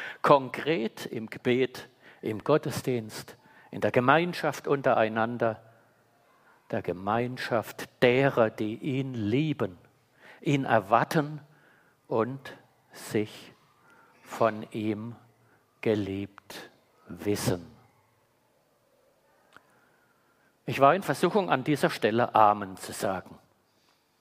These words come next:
Oder zunächst mal zu schreiben, aber dann jetzt auch zu sagen. Denn Haran zu verlassen ist ja ausreichend begründet,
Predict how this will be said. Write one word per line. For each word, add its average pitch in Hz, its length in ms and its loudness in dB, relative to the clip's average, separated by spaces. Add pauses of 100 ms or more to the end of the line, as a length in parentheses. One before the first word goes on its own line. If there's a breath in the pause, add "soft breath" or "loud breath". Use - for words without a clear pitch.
(200)
Oder 98 400 -2 (300)
zunächst 95 340 -8
mal 92 180 -10
zu - 100 -12
schreiben, 104 520 2 (100)
aber 87 240 -14
dann 85 280 -12 (180)
jetzt - 280 -14
auch 85 200 -10
zu - 120 -14
sagen. 107 460 2 (1500 soft breath)
Denn 120 360 2
Haran 156 440 2
zu 175 120 0
verlassen 127 540 4
ist 233 160 0
ja 139 200 6
ausreichend 170 640 2
begründet, 143 680 0